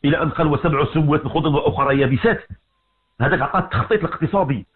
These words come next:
السباعي، ما يسمى بالادخار ثم الاستهلاك،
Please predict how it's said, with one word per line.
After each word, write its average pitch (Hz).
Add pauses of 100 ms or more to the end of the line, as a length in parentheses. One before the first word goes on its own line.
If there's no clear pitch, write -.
(140)
السباعي، 143 (480)
ما 117
يسمى 170 (280)
بالادخار 156
ثم 160
الاستهلاك، 151